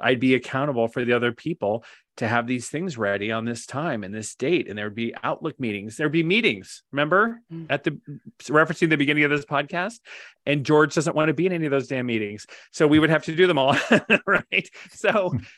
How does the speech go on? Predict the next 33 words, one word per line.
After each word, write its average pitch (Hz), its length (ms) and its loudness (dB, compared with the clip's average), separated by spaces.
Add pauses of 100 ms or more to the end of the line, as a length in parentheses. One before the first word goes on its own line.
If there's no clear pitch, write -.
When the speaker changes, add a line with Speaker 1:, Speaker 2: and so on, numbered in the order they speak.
Speaker 1:
there 196 160 4
would 190 120 2
be 190 160 -6
all 180 180 4
these 180 200 0
things 185 380 -10
that 165 140 -2
would 156 120 -2
be 151 120 -2
structures 139 720 -4
in 113 120 -4
place 101 300 0
that 110 80 -4
would 107 140 -6
keep - 140 -6
me 104 100 -8
going. 131 340 -4
Well, 156 320 0
I'm 226 180 -2
an 254 200 -8
N 156 140 0
of 123 160 -4
one. 110 400 -6 (480)
There 151 220 2
are 165 180 -2
no 156 160 -2
meetings. 117 520 -4
If 123 120 -2
I 175 60 4
don't 151 200 -2
launch 135 420 -2
that 123 180 -2
program, 135 580 -4